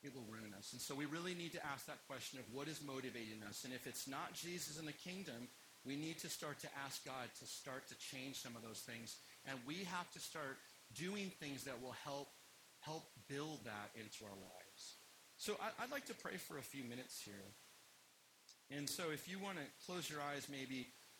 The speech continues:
um, because the last two months we have said, "Hey,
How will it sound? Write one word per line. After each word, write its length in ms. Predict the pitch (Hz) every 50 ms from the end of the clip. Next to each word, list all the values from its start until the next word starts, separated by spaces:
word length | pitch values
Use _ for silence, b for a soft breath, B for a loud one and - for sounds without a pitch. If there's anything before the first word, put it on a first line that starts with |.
| - -
um, 160 | 143 131 127 120
because 320 | 139 - - - 139 -
the 80 | 156 151
last 320 | 156 160 165 165 - -
two 160 | - 180 156
months 320 | 156 151 147 139 - - 135
we 240 | 143 143 143 139 120 127
have 320 | 127 123 117 117 113 101
said, 480 | - - - - 135 123 120 117 117 110 113 - - - -
"Hey, 320 | 294 311 233 147 101 -